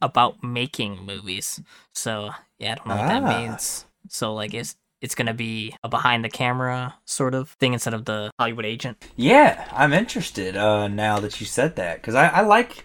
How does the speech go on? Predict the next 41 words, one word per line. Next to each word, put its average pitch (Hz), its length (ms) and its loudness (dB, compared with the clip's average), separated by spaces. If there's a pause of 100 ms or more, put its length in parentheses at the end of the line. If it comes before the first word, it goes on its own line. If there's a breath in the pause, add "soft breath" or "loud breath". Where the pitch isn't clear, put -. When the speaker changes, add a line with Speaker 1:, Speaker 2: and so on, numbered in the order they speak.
(120)
Speaker 2:
movies 165 340 6
about 143 280 4
filmmaking. 110 520 0
I 110 100 -2
think 120 180 -8
that's 113 200 -2
an 107 80 -10
Speaker 1:
Yeah, - 80 -18
Speaker 2:
interesting, 107 560 -6
Speaker 1:
fascinating. 110 580 -6
Speaker 2:
yeah, 127 220 4
thing 127 240 -2
to 120 80 2
watch. 127 360 6
And 123 60 0
there's, 139 200 0
there's 160 240 0
several 151 400 2
of 98 120 -2
'em. 110 140 -6
A 113 80 -2
couple 143 240 2
of 123 80 -4
my 110 100 -2
favorites 113 460 -2
are, 92 160 -12
like, 92 240 -8
Living 107 320 -2
in 107 60 -2
Oblivion. 107 600 -6
I 98 60 -14
really 107 160 -4
like 104 220 -8
that. 107 100 -6
It's 104 120 -12
a 107 40 -8
ninety-five 104 680 -6
movie 101 220 -10
with 98 240 -12
Steve 120 200 -2
Buscemi. 113 500 -6